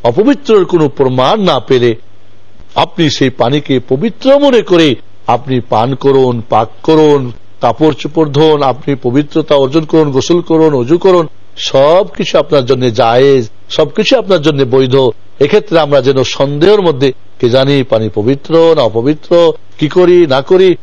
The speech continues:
এটা ওটা নিয়ে যেন আমরা সময় নষ্ট না করি। আমাদেরকে সুন্দর বিধান দিয়ে দেওয়া হয়েছে, সেই বিধান মোতাবেক যেন আমরা আমাদের জীবন পরিচালিত করি,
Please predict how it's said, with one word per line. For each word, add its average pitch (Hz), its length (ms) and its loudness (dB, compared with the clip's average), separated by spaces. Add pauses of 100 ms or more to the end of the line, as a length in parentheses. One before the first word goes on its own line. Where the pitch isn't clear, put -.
(300)
এটা 208 200 2
ওটা 226 260 2
নিয়ে 185 140 2
যেন 165 160 2
আমরা 143 540 0 (160)
সময় 151 500 0
নষ্ট 202 300 0
না 127 200 2
করি। 127 320 0 (260)
আমাদেরকে 135 380 0
সুন্দর 131 380 0
বিধান 143 640 0
দিয়ে 156 160 2
দেওয়া 127 220 2
হয়েছে, 123 400 0 (220)
সেই - 180 0
বিধান 143 540 0
মোতাবেক 165 400 0
যেন 139 120 2
আমরা 117 340 0 (540)
আমাদের 120 520 0
জীবন 127 360 -2
পরিচালিত 120 500 0
করি, 117 340 -2